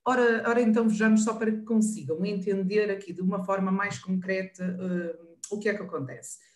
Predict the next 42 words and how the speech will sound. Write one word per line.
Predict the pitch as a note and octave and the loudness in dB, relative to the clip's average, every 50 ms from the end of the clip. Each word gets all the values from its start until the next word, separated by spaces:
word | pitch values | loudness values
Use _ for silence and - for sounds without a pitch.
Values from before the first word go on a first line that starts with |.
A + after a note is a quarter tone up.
| _ _ _ _ | _ _ _ _
A | D#4 | -8
estrutura | C#4 - - B3+ C#4+ - - F3 D#3 - | -6 -4 -2 -4 -2 -2 -2 -2 -2 -2
sintática, | - - G3+ F#3+ F#3 F3+ D3+ - - - D3 - - C#3+ | -2 -2 -2 0 0 -2 -2 -6 -8 -10 -14 -16 -14 -12
de | C3+ C3+ F3+ | -8 -4 -2
acordo | F#3 F#3 F#3 G#3+ G#3+ G3+ - - | -2 0 2 2 2 2 2 -2
com | - F3+ F3+ | -2 0 0
a | F3+ F3+ | 2 2
produção | F3+ G#3+ A3+ G#3+ A3 A3+ G#3+ - - - F#3+ E3+ D#3 C#3+ C#3 C#3 - - _ _ - | 2 0 0 2 2 0 0 0 -2 -2 -2 -2 -2 -2 -6 -8 -10 -14 _ _ -4
em | F3 F3+ F#3+ | 0 2 4
língua | G#3 G#3+ G#3+ G3 G3 | 4 6 6 4 4
gestual, | F#3 F#3+ F#3+ F#3 F3+ F3+ F3 D#3+ D3+ D3 D3 D3 - _ _ _ _ _ - | 2 2 0 -2 -2 -4 -4 -4 -4 -4 -4 -8 -12 _ _ _ _ _ -6
eh, | F3 F3 E3 E3 E3 D#3+ D#3+ - | -2 0 2 2 2 0 -2 0
como | - A#3+ B3 | 0 2 2
estamos, | A3 - - B3+ A#3 A#3 A3 - | 2 0 0 -2 -2 -2 -2 -4
por | - G3 | -6 -6
exemplo, | F#3+ F#3+ G#3+ G#3+ A3 | -4 -4 -2 -2 -4
a | G3+ | -2
ver | - A3 A3 | 0 2 2
agora | G#3 G3+ G3+ G3+ G3 G3 F#3 | 2 2 2 0 0 0 0
aqui | F#3 F#3 - - G3+ F#3+ F3+ F3+ | -2 -2 -4 -6 -6 -6 -6 -4
a | F#3+ | -4
Filipa | F#3 F#3 G#3 G3 F#3 F#3 F3+ - - D#3+ D3+ D3 D3 - | -4 -4 -4 -4 -2 -2 -2 -2 -2 -4 -4 -6 -6 -8
e | F3 F3 E3 D#3+ D3 C#3+ | -14 -18 -18 -18 -16 -10
vemos | F3+ F3+ E3+ E3 D#3 D#3 - - - - | -6 -6 -6 -6 -8 -12 -14 -16 -8 -6
a | E3 | -6
Inês | D#3 D#3 D#3 D3 D3+ E3 F#3 F#3 | -4 -4 -6 -10 -10 -10 -10 -8
também, | - G3 F#3 F3 F3 E3 D#3+ E3 F3+ F#3 - - - _ _ _ | -6 -6 -4 -4 -4 -4 -4 -4 -6 -8 -10 -14 -20 _ _ _
é | - G#3+ G#3 A3 A3+ A#3 | -2 0 0 0 0 -2
o | - - A3+ A3+ A3 | -6 -6 -6 -6 -6
sujeito, | - - A3 - G3+ G3 F#3 F#3+ G3 F#3 G3 | -6 -8 -8 -4 0 0 0 0 -2 -4 -6
o | F#3 | -6
objeto | F3+ F3 E3+ - F3 E3+ D#3+ D#3 - - | -6 -6 -6 -4 0 0 0 0 -2 -6
e | F3 | -14
o | F3 | -10
verbo. | - D#3 B2+ F#2+ - - - _ _ _ _ _ _ _ | -8 -6 -6 -6 -8 -12 -16 _ _ _ _ _ _ _
Que | _ - | _ -4
era | E4+ E4 D#4 | -2 0 2
a | C4+ A3+ | 2 2
ordem | G3 F3 D#3+ D#3 - E3 E3+ | 2 2 0 0 0 0 0
mais | F3 G#3 A3 A#3 G#3+ - | 2 2 2 2 0 -2
frequente, | - - A3 G3+ - - G3+ G3+ G3+ G#3 G#3 - - - - - | -4 -6 -6 -8 -6 -4 -2 -2 0 -2 -2 -6 -8 -10 -12 -10
isto, | G#3 G3+ G#3 G#3 G#3+ - - - G#3 G3 | -8 -6 -6 -6 -6 -6 -6 -6 -6 -6